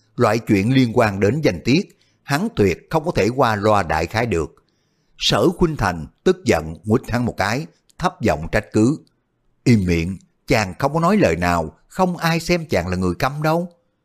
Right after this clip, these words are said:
"Nói hay lắm, nếu ngươi thật sự là một nam nhân, như lời người nói. Còn mẹ nó, ngươi đừng có tránh sau lưng của nữ nhân nữa, ra đây,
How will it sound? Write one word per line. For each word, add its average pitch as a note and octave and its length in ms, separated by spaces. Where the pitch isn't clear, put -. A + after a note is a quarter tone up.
"Nói B2 400
hay G2+ 220
lắm, A#2+ 300
nếu D#3+ 160
ngươi D#3 240
thật A2+ 260
sự - 160
là G#2 100
một E2+ 220
nam G#2+ 180
nhân, G#2+ 300
như F#3+ 240
lời G2 200
người F2+ 220
nói. A2 300
Còn F#2 220
mẹ F2+ 300
nó, A2 200
ngươi E3+ 240
đừng G2 260
có A#2 120
tránh E3+ 200
sau C3+ 300
lưng A#2+ 140
của A#2 80
nữ F#2 180
nhân A2 240
nữa, F#2 220
ra G2+ 200
đây, G#2 300